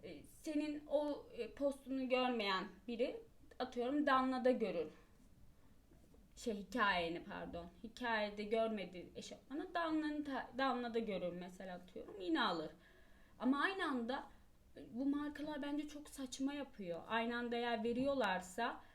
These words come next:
e, bu eşofmanla ilgili söylemeyeyim o zaman. Bir krem veriyorlar, bir rimel veriyorlar, ruj veriyor. Herkese aynı anda reklam yapıyor. Millete gına geliyor. O zaman alacak insan da almıyor. Çünkü biliyor reklam yani.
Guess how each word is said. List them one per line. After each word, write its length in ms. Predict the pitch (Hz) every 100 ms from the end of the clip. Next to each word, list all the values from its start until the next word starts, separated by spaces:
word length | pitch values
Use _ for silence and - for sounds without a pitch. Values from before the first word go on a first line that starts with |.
| - - -
e, 40 | - - - -
bu 380 | 196 220 220 -
eşofmanla 580 | 208 - 220 - 226 214
ilgili 480 | 208 190 208 220 214 - -
söylemeyeyim 680 | - 220 208 226 208 180 170
o 60 | 170
zaman. 360 | 180 202 311 - - - 247
Bir 120 | 240
krem 340 | 247 233 240
veriyorlar, 460 | 214 185 175 180 180
bir 100 | 214
rimel 380 | 208 214 208 196
veriyorlar, 520 | 175 160 160 165 175
ruj 240 | 202 196
veriyor. 240 | 185 175 208
Herkese 400 | 262 247 233 226
aynı 340 | - 233 220 196
anda 200 | 190 180
reklam 400 | 175 - 175 180
yapıyor. 260 | 170 320 - - - 214 -
Millete 340 | 233 233 254
gına 440 | 247 202 220 214 214
geliyor. 360 | 196 175 233
O 60 | 269
zaman 220 | 247 247 247 - - -
alacak 420 | 240 233 269 262
insan 300 | 240 302 330
da 40 | 339 -
almıyor. 540 | 254 247 196 175 170 - - - - -
Çünkü 280 | - 294 427
biliyor 320 | 415 415 359
reklam 460 | 247 - - 175 180
yani. 200 | 185 185